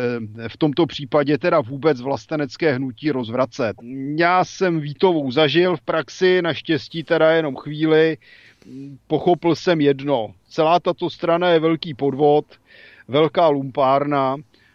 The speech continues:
a hlavně je tam zase ta snaha, aby si někdo dobře vydělal, kdyby náhodou se splnilo a dostali jeden a půl procenta hlasů.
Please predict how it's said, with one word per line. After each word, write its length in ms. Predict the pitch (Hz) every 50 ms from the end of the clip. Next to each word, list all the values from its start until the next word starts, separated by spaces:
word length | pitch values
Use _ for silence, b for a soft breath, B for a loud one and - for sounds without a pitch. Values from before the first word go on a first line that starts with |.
| b b b -
a 160 | 143 151 151
hlavně 420 | 131 131 139 135 135 139 160 175
je 180 | 170 165 151 139
tam 220 | - 180 170 156
zase 380 | 123 135 135 - - - 160 147
ta 160 | - 180 160
snaha, 380 | - - - 156 147 135 135 147
aby 240 | 147 131 - 147 123
si 160 | - - 151
někdo 320 | 143 143 135 139 143 143
dobře 300 | 131 131 123 113 127 147
vydělal, 580 | 131 123 117 117 143 143 135 135 139 143 147 147
kdyby 240 | 139 139 127 143 135
náhodou 500 | 135 127 127 127 131 139 143 143 139 120
se 280 | - - 147 127 104 - - -
splnilo 720 | 101 - - - - - - 147 135 131 143 143 143 139 135
a 60 | 131
dostali 420 | 127 120 - - - 143 135 139
jeden 260 | 135 131 127 139 135 120
a 60 | 113
půl 180 | - 147 139
procenta 540 | 113 - 120 120 110 - 139 131 117 - 131
hlasů. 480 | 110 110 117 110 - - - 139 127